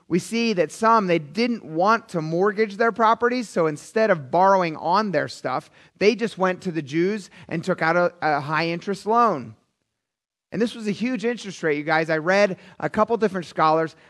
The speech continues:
There's nowhere in Scripture that I could find that said specifically the interest rate,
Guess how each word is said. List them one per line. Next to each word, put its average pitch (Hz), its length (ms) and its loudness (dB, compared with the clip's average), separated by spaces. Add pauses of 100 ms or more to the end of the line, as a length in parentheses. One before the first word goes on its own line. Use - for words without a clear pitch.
(180)
There's 170 180 -2
nowhere 226 320 2
in 202 80 -4
Scripture 180 320 -6
that 156 120 0
I 160 120 4
could 170 160 -8
find 160 260 -2
that 123 140 -2
said 160 240 -2
specifically 160 640 -4
the 143 140 0
interest 147 340 -6
rate, 160 260 -2